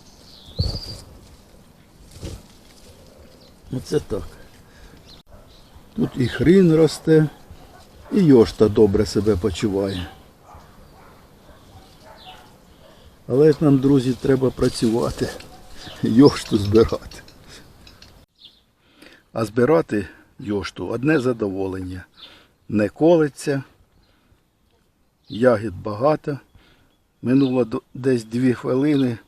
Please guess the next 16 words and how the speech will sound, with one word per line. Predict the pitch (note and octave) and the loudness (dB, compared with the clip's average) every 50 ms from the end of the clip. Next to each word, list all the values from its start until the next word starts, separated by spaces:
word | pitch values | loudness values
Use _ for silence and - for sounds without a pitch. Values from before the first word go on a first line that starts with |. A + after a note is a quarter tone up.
| _ _ _ _ _ _ - - - - _ - | _ _ _ _ _ _ -20 -20 -20 -18 _ -6
і | C#3+ B2 | -6 -4
вже | A#2+ A#2 D3 D#3+ | -4 -2 -2 -2
дно | D#3 C3+ C3 B2+ C3+ C#3 | -2 -2 -2 -2 -2 -2
в | E3 D3+ - - | -4 -8 -10 -10
мене | - G#2+ B2+ C#3 D3 D3 D3 D3 C#3 - _ _ _ _ _ _ _ _ _ _ _ _ _ _ _ | -8 -6 -4 -2 -2 -2 -2 -4 -6 -10 _ _ _ _ _ _ _ _ _ _ _ _ _ _ _
покрите, | - D3 C#3 - - A2 A2+ A2+ A2 G#2 - - A2+ A2 G#2 - _ _ _ _ _ _ _ _ _ _ _ - - - _ - | -12 -12 -10 -8 -6 -2 -2 -2 -2 -4 -6 -8 -10 -10 -12 -14 _ _ _ _ _ _ _ _ _ _ _ -20 -20 -20 _ -18
дно | F#2+ G2+ B2 B2 A#2+ A#2+ | -12 -8 -6 -6 -6 -6
відра. | B2 A#2+ A2+ A2 A2 A2 G#2+ G#2 - - - - _ _ _ _ _ _ _ _ _ _ _ _ _ _ _ _ _ _ _ _ _ _ _ _ _ _ _ _ _ _ _ _ _ _ _ _ _ _ _ | -6 -6 -6 -6 -6 -6 -8 -10 -12 -18 -20 -20 _ _ _ _ _ _ _ _ _ _ _ _ _ _ _ _ _ _ _ _ _ _ _ _ _ _ _ _ _ _ _ _ _ _ _ _ _ _ _
А | - C#3 C#3 | -2 -2 0
те | B2+ - D3 C#3+ | 2 4 4 4
відео, | D#3 G3+ A3 E3 C3 C3+ B2+ A#2+ A#2 A2+ G#2 - - _ _ _ _ _ _ _ _ _ _ _ _ _ _ _ _ _ _ _ _ _ _ - C3+ - - - | 4 2 -2 0 2 4 4 4 4 2 0 -4 -12 _ _ _ _ _ _ _ _ _ _ _ _ _ _ _ _ _ _ _ _ _ _ -20 -20 -20 -16 -12
джем | B2+ A#2+ A#2+ C#3+ D3+ D3 C#3 C3 B2 - | -10 -2 4 6 6 8 6 6 4 2
із | D3 C#3+ C3 A#2 G2+ F#2+ - - - | -2 -4 -4 -4 -6 -10 -14 -14 -12
йошти, | A#2+ A2 B2+ C3+ C3 B2 A2 - - - A#2+ A2+ - - | -6 -2 2 2 2 2 2 -2 -4 -6 -6 -6 -4 2
пальчики | C#3+ C3+ C3 A#2+ - - C3+ A#2+ - C#3 B2 | 4 4 4 4 2 -4 -8 -6 -2 -2 0
обліжеш, | A#2+ A2+ A#2+ B2 A#2 A#2 A2 G2 F#2+ G#2 G2 - - - - | 0 -2 -2 -4 -2 -2 -2 -4 -6 -10 -14 -14 -16 -16 -18